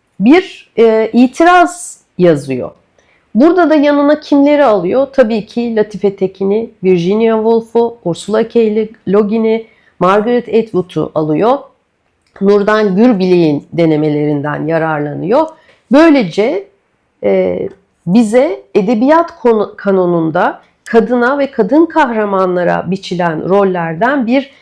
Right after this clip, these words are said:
sapma öneriyor. E, burada bayağı gaza getiriyor bizi.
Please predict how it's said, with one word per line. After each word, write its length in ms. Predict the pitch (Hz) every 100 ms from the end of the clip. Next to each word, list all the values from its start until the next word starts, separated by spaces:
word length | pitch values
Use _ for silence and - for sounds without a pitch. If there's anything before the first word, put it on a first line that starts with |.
| _
sapma 560 | - - 220 220 262 320
öneriyor. 600 | 269 269 269 254 285 311 320 _ _ _ _
E, 320 | 208 202 185
burada 320 | 202 277 311 277
bayağı 360 | 330 302 311
gaza 220 | 262 240
getiriyor 640 | 285 247 - - 160 156 147
bizi. 400 | 147 170 285